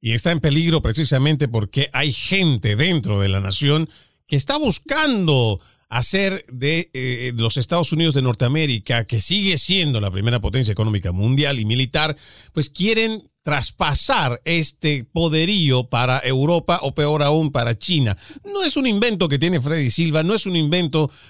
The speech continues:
que me lo he recogido simplemente de una, de un pensamiento conspiranoico. Si usted lee las ocho predicciones del Foro Económico Mundial, usted se va a dar cuenta que existe un plan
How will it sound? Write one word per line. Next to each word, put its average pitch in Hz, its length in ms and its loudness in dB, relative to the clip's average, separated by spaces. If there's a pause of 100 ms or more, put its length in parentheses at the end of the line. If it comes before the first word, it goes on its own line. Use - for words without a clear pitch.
(140)
que 143 200 0
me 139 140 0
lo 151 200 2
he 160 140 0
recogido 147 560 0
simplemente 147 600 0
de 143 120 2
una, 147 360 0
de 147 140 0
un 156 80 0
pensamiento 143 760 0
conspiranoico. 113 1040 0
Si - 420 -6
usted 180 240 0
lee 170 540 2
las 113 280 0
ocho 151 220 0
predicciones 131 560 0
del 98 120 -2
Foro 156 240 0
Económico 113 500 0
Mundial, 143 480 2
usted 131 180 -2
se 127 140 0
va 123 80 0
a 123 80 2
dar 120 100 -2
cuenta 147 340 -2
que 123 100 -2
existe 151 380 -2
un 131 140 -2
plan 147 420 0